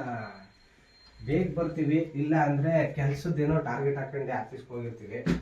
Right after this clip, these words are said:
So, ಏನು ಬೇಜಾರು ತಿಳ್ಕೊಬೇಡಿ, ಸಿಕ್ ಸಿಕ್ತಂಗೆ ಮೆಸ್ಸಿ ಆಗಿದೆ ನಮ್ಮ ರೂಮೆಲ್ಲ. ಏನಕ್ಕಂದ್ರೆ ಮಳೆಗಾಲ ಅಲ್ವಾ, ಮಳೆಗಾಲ ಅಂದ್ರೆ ಒಣಗಾಕಕ್ಕೆ ಜಾಗನೇ ಇರಲ್ಲ.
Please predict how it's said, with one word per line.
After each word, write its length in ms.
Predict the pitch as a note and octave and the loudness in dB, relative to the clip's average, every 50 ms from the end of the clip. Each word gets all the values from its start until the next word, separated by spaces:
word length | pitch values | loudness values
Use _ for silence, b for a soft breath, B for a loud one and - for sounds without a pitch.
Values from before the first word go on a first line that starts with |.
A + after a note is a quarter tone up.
| - - - _ _ _ _ _ | -6 -14 -20 _ _ _ _ _
So, 340 | - A2+ A2 G#2+ G#2 G2 F#2+ A#2 | -10 -8 -6 -6 -6 -6 -6 -4
ಏನು 140 | B2+ C3+ | -4 -4
ಬೇಜಾರು 240 | A#2 A2+ A#2 B2 B2+ | -2 -2 -2 -2 -2
ತಿಳ್ಕೊಬೇಡಿ, 420 | B2+ B2 A2+ A#2+ A2+ A2 A#2 C3 B2+ | -4 -6 -6 -6 -6 -6 -6 -6 -6
ಸಿಕ್ 200 | - A#2+ A2+ - | -8 -10 -10 -10
ಸಿಕ್ತಂಗೆ 760 | - C3 B2 - B2 A#2+ A#2+ A#2+ B2 A#2+ A2+ A2 G#2+ G#2 G2+ G2+ | -10 -12 -10 -6 -6 -4 0 2 2 2 2 2 -2 -4 -8 -10
ಮೆಸ್ಸಿ 320 | A2+ - - - - C3 | -10 -12 -12 -6 -4 -2
ಆಗಿದೆ 240 | B2 A#2+ A#2+ A2+ A2+ | 0 0 -2 -2 -4
ನಮ್ಮ 180 | G#2+ G#2 G2 | -6 -8 -10
ರೂಮೆಲ್ಲ. 300 | G2 G#2+ A2+ A2+ A2 G2 | -8 -8 -6 -6 -6 -4
ಏನಕ್ಕಂದ್ರೆ 480 | G#2 A2 A2+ A2 A2+ - A#2+ A2+ A#2 A2+ | -6 -6 -6 -8 -8 -8 -6 -6 -4 -4
ಮಳೆಗಾಲ 460 | G#2 G2 G2+ A#2 C3+ C#3 C#3 C3+ B2+ | -4 -4 -2 0 2 2 4 4 2
ಅಲ್ವಾ, 320 | A#2 G#2 G2+ G2 G#2 A2 A2 | 2 0 -2 -4 -6 -8 -6
ಮಳೆಗಾಲ 440 | G#2+ A2+ B2 C#3 D3 D3+ D3 C#3 | -6 -4 -2 -2 0 0 0 2
ಅಂದ್ರೆ 220 | C3+ C3 C3 C3+ C3 | 0 0 -2 -4 -4
ಒಣಗಾಕಕ್ಕೆ 600 | A#2 G#2+ G#2+ A2+ B2+ C3 B2+ A#2 G#2+ - A#2+ A2 | -4 -6 -6 -6 -8 -8 -8 -10 -8 -8 -8 -8
ಜಾಗನೇ 400 | G2 F#2 F#2+ G2+ A2 A2 A2+ A2 | -8 -8 -8 -8 -6 -6 -6 -6
ಇರಲ್ಲ. 220 | G#2+ G#2 F#2+ F2+ | -6 -6 -8 -10